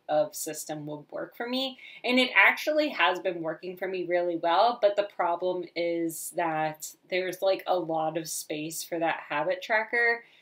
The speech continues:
and I'm not going to do a Dutch door every single week for every single month, because that will make it very difficult to plan in my planner because of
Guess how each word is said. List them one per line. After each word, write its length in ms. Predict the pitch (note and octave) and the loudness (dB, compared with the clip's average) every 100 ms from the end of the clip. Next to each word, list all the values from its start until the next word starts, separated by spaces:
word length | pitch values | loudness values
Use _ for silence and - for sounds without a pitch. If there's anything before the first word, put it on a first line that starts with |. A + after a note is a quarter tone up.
| _ _ - | _ _ -6
and 480 | F#3+ F3+ F3+ F3+ E3 - _ _ _ _ _ - | -2 0 0 -2 -6 -14 _ _ _ _ _ 2
I'm 360 | F#3+ F#3+ G3 | 4 4 2
not 320 | F#3+ F#3 E3+ - | 2 2 2 -2
going 260 | F#3+ F#3 | -2 -2
to 140 | F#3 F3+ | -6 0
do 180 | F3+ F3+ | 2 2
a 80 | |
Dutch 360 | E3+ F3 - - | 4 2 2 -2
door 300 | F3+ E3+ E3+ | 2 4 4
every 320 | E3+ E3 E3+ | 2 2 0
single 380 | D#3+ E3 D#3+ D#3+ | -2 -4 -4 -4
week 320 | E3+ G#3 G3+ | -2 -4 -4
for 160 | - F3 | -4 0
every 300 | F3 E3+ E3 | 2 2 -2
single 280 | - D#3 D#3+ | -4 -6 -2
month, 380 | F#3 G3 F#3+ - - | 2 0 0 -10 -10
because 520 | D#3+ - D#3 D3+ - _ - | -10 -6 -8 -8 -12 _ 2
that 240 | F3 D#3+ | 4 4
will 120 | E3 | 0
make 260 | D#3+ D#3+ D#3+ | -2 -2 -4
it 160 | D#3 | -4
very 280 | E3 D#3 D#3 | -2 -2 -4
difficult 680 | D3+ F3 - E3 D#3+ - - - | -4 -4 -4 -4 -4 -6 -8 -8
to 360 | E3 D3+ D#3 D3+ _ _ _ _ - | -4 -4 -4 -8 _ _ _ _ -8
plan 540 | G3+ F3+ F3 E3 D#3+ - | -4 -2 0 0 -2 0
in 240 | F3+ F3 | 0 2
my 140 | D#3+ | 0
planner 520 | D#3+ - D#3 D#3 D#3 D#3 | -2 -4 -6 -4 -4 -4
because 480 | D#3 - D#3 D3+ - | -8 -4 -2 -2 0
of 260 | D#3 D3+ | 2 2